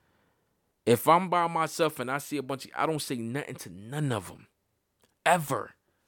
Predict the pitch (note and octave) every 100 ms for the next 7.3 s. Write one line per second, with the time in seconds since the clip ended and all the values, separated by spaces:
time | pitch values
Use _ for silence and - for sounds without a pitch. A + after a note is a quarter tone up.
0 | _ _ _ _ _ _ _ _ - B2
1 | F#3+ G3+ F#3+ C#3 - D#3+ E3 C3 A#2+ C#3+
2 | F#3 F#3+ E3+ - E3+ D#3+ C#3+ D3 D3 -
3 | D#3 B2+ - B2+ A2+ A2 B2 C#3 A#2 -
4 | - _ _ _ _ _ _ _ - D#3+
5 | C#3+ E3+ G3+ F#3+ D#3+ C3 - C3 D#3 D3+
6 | D#3 E3 F3+ D#3+ G#3+ G#3+ A3 D#3 G3+ -
7 | G#3+ F#3+ B2+